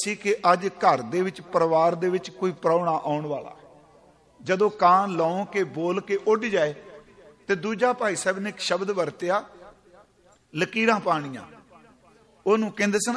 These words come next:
ਔਂਸੀਆਂ ਪਾਣੀਆਂ। ਆਪ ਨੂੰ ਸ਼ਾਇਦ ਪਤਾ ਹੋਣਾ ਹੈ ਕਿ ਸਾਡੇ ਜਦੋਂ ਅਸੀਂ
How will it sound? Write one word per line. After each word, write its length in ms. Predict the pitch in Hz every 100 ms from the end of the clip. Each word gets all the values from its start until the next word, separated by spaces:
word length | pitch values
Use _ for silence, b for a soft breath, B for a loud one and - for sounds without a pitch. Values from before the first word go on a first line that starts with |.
| -
ਔਂਸੀਆਂ 400 | 208 226 214 208
ਪਾਣੀਆਂ। 400 | 170 170 127 113 - - - _ _ _ _ _ _
ਆਪ 220 | 170 196 214
ਨੂੰ 100 | 220
ਸ਼ਾਇਦ 240 | 220 226
ਪਤਾ 300 | 226 208 226
ਹੋਣਾ 240 | 202 143
ਹੈ 80 | 107 - - - - _ _ _ _ _
ਕਿ 200 | 202 202
ਸਾਡੇ 420 | 190 175 175 170
ਜਦੋਂ 240 | 196 190 208
ਅਸੀਂ 260 | - 214